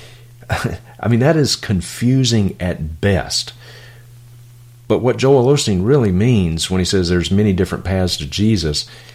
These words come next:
is there's really many different Jesuses, because he's already said that Hindus love God, and he's seen their sincerity. So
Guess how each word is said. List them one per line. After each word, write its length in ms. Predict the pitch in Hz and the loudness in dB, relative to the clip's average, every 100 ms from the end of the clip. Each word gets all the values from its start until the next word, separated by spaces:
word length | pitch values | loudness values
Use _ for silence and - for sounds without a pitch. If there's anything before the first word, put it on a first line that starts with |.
| - - | -12 -2
is 240 | 101 87 | 0 2
there's 480 | 95 90 85 - - - - | 2 2 0 -4 -10 -18 -2
really 340 | 113 117 90 | 2 2 2
many 360 | 82 90 87 78 | 0 0 0 0
different 440 | 85 82 78 - - - - 76 | -2 -2 -6 -8 -12 -20 -14 -8
Jesuses, 1000 | 82 90 85 76 - - 62 65 - - - - - - - | -2 0 0 -2 -4 -4 -6 -8 -8 -8 -14 -20 -20 -16 -6
because 640 | 92 95 92 87 82 - - - - - - - - - | -4 0 0 0 0 -4 -8 -20 -20 -20 -20 -20 -20 -10
he's 180 | 92 95 | -4 0
already 340 | 92 90 90 82 | 2 2 2 0
said 320 | 98 95 78 | 0 0 -2
that 160 | 73 | -6
Hindus 580 | - 101 98 87 82 80 | -4 0 2 2 0 -2
love 420 | 78 85 82 78 | -2 -2 -2 -4
God, 460 | 76 80 71 - - - - - - - - | -4 -4 -4 -10 -18 -20 -20 -20 -20 -20 -12
and 140 | 80 | -4
he's 140 | 82 - | -2 0
seen 240 | 95 87 | 0 0
their 120 | 80 | 0
sincerity. 800 | 73 76 71 - 82 76 64 - - - - - - | -2 -4 -4 -2 -2 -2 -6 -12 -20 -20 -20 -20 -8
So 500 | - 92 85 78 | -2 2 2 0